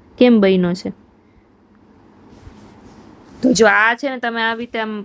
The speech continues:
અ, ફેરવીને જોશો ને કદાચ તો આ આખું આવી રીતે બને છે ખૂણો આમ. તો એલ આકાર જેવો થયો ને something, તો આ કાટકોણ જેવો થઈ શકે એમ. પછી આ જે છે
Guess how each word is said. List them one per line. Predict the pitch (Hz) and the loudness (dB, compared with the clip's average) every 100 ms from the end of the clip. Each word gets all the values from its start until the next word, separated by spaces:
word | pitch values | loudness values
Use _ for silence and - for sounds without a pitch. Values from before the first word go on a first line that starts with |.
| - | -8
અ, | 202 196 190 190 | -4 -2 -2 -2
ફેરવીને | 185 226 240 240 233 226 | 0 4 4 4 -2 0
જોશો | 226 254 - | 2 2 0
ને | 247 | -2
કદાચ | 208 190 180 180 - | -2 -2 -2 -4 -8
તો | 190 | -4
આ | 190 185 | -2 -2
આખું | 190 - 214 226 - _ _ - _ - - - - | -4 -6 -8 -8 -12 _ _ -20 _ -20 -20 -18 -2
આવી | 185 180 | 0 2
રીતે | 170 165 170 | 0 -4 -4
બને | 170 165 165 | -2 -2 -4
છે | - | -6
ખૂણો | 180 - 175 175 - - _ _ _ _ | -6 -2 -2 -4 -10 -20 _ _ _ _
આમ. | 175 165 160 - - - | -6 -4 -6 -12 -20 -4
તો | - | 2
એલ | 190 240 254 | 4 4 2
આકાર | 247 262 | 0 -2
જેવો | 226 254 254 | 2 0 0
થયો | - 339 | -4 -6
ને | 349 | -6
something, | - 226 226 - 185 | -6 -6 -6 -6 -6
તો | 180 | -2
આ | 190 | -2
કાટકોણ | 196 196 202 - 247 226 | 0 -2 -4 0 0 2
જેવો | 220 208 | 2 2
થઈ | 208 247 220 | 0 -2 -2
શકે | 180 165 175 165 | -6 -6 -6 -6
એમ. | 156 - _ _ - | -8 -16 _ _ 0
પછી | 196 196 | 2 2
આ | - 208 233 | 0 0 0
જે | 247 269 | 0 -2
છે | 254 254 190 | -2 -4 -6